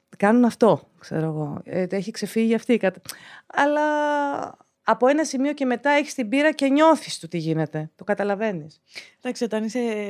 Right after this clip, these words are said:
Speaker 2: φτασμένος, ε, ηθοποιός, παύλα σκηνοθέτης.
Speaker 1: Δεν είναι θέμα φτασμένο, μωρέ, να έχεις πείρα, να έχεις κάποια χιλιόμετρα.
Speaker 2: Ναι,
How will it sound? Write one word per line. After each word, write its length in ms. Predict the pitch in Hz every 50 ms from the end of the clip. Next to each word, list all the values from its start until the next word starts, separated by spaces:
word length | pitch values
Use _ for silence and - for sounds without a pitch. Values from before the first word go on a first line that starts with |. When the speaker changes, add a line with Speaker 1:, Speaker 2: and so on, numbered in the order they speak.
| 202 196 196 196 202 196
Speaker 2:
φτασμένος, 800 | - - 226 220 190 214 226 226 220 214 202 202 196 190 - -
ε, 460 | 208 190 190 185 185 185 185 185 180
ηθοποιός, 520 | - 208 - 214 202 - 220 208 202 208 190
παύλα 300 | - 202 202 190 196 202
σκηνοθέτης. 840 | 196 - 190 185 180 180 208 208 226 220 - 285 302 311 - -
Speaker 1:
Δεν 120 | 196 247 262
είναι 80 | 269 262
θέμα 160 | 277 247 240
φτασμένο, 360 | 226 - 170 147 156 151 156
μωρέ, 220 | 151 151 160 180
να 140 | 202 220 220
έχεις 160 | 233 220 -
πείρα, 280 | - - 240 233 233 226
να 80 | 214 233
έχεις 140 | 240 220 -
κάποια 220 | - 233 226 254
χιλιόμετρα. 640 | 226 - 233 208 220 226 240 226 226 226 226 220 214
Speaker 2:
Ναι, 60 | 214